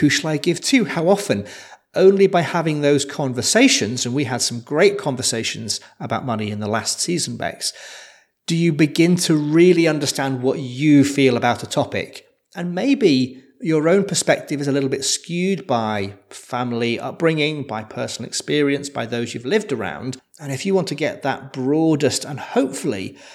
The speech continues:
most godly spirit guided principle of giving, I think that having accountable conversations with people, not every week, but from time to time, can really help us all get to the best outcome for us,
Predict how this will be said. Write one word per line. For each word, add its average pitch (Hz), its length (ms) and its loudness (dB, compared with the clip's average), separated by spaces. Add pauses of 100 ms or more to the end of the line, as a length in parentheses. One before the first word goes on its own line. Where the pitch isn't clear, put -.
(200)
most 170 680 -2
godly 160 420 -2
spirit - 800 -2
guided 143 720 -4
principle 151 640 -2
of 113 140 -10
giving, 123 520 -2 (340)
I 185 200 2
think 113 320 -6
that - 180 -12
having 110 480 -8 (240)
accountable 131 640 -8
conversations 139 800 -4
with 107 120 -12
people, 135 460 -8 (320)
not 123 220 -6
every 110 260 -4
week, - 460 -4
but - 180 -2
from 131 160 -6
time 113 260 -6
to 127 100 -14
time, 117 400 -4 (260)
can 143 160 -6
really 196 180 0
help 175 240 -2
us 131 100 -4
all 127 360 0 (280)
get - 180 -4
to 139 100 -8
the 131 140 -4
best - 580 -4
outcome 117 440 -8
for - 280 -10
us, 208 460 0